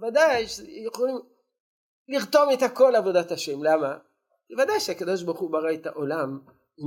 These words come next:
ברא את האדם עם כוחות כאלו, ש-,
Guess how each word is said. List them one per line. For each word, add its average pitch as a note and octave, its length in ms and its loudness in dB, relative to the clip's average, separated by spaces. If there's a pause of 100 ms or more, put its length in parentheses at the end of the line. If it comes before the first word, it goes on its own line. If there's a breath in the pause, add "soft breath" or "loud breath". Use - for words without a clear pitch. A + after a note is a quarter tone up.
(340)
ברא D#3 300 2
את D#3+ 140 -4
האדם D#3 380 0 (260)
עם E3 160 -4
כוחות A#3+ 460 0
כאלו, F#3 720 0 (1300)
ש-, - 260 -6